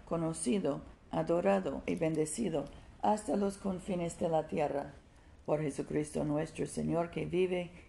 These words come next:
y reina contigo y el Espíritu Santo, un solo Dios, ahora y por siempre. Amén.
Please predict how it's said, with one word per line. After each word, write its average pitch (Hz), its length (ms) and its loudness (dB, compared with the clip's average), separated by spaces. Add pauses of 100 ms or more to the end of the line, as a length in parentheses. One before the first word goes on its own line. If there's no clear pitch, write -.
(100)
y 160 160 0
reina 185 460 2
contigo 185 680 2
y 180 100 0
el 170 100 2
Espíritu 190 500 -2
Santo, 151 600 -2 (680)
un 180 200 0
solo 196 380 2
Dios, 156 680 -2
ahora 156 580 2
y 156 140 -4
por 147 200 -4
siempre. 156 640 -4 (640)
Amén. 143 460 -2